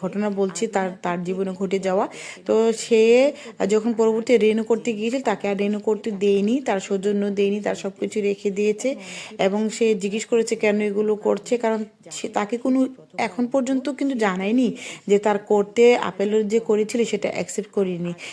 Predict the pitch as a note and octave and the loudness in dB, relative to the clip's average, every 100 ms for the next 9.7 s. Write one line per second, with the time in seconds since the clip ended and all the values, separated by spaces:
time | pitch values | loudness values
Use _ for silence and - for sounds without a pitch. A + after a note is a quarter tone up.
0 | - G#3+ G#3 G#3 A#3 B3 B3 G#3+ G3+ G3 | -10 2 2 4 2 0 0 0 0 0
1 | A3+ G3 - G3+ G3+ G3+ F#3+ E3 F3 F3 | 0 -2 -2 2 4 2 -2 -2 -2 -2
2 | G3 G#3 G3+ G#3+ G#3 G3 G3 F#3+ - G#3 | 0 2 2 0 0 0 -2 -4 -2 -2
3 | G3+ - A#3 A3 G#3 A#3 - G#3+ G3+ G#3 | -2 0 -2 0 -2 -2 -2 -2 -2 0
4 | A3 G#3+ - G#3+ G#3 G#3+ G3 G#3 G3+ G3+ | 0 0 -2 -2 0 0 -2 -2 -2 -2
5 | A3+ G3+ G#3 G#3 G3+ - A3+ G3+ G3 G#3 | -2 0 0 -2 -4 -10 -12 -2 2 2
6 | G#3 A#3 G#3+ A3 G#3 G3+ B3 B3 B3+ G#3+ | 2 -2 -2 0 2 4 4 4 2 2
7 | F#3 G#3 A3 A3 A3+ A3 A3 G3+ F#3+ G3 | 0 2 2 2 2 2 2 2 0 0
8 | G3 F3+ - - G#3 G#3+ G#3+ G#3+ G3+ F#3+ | 0 -2 -4 -4 -2 0 0 0 0 -2
9 | - G3 G3 G#3+ G#3+ A#3+ | 0 -2 -2 -2 0 2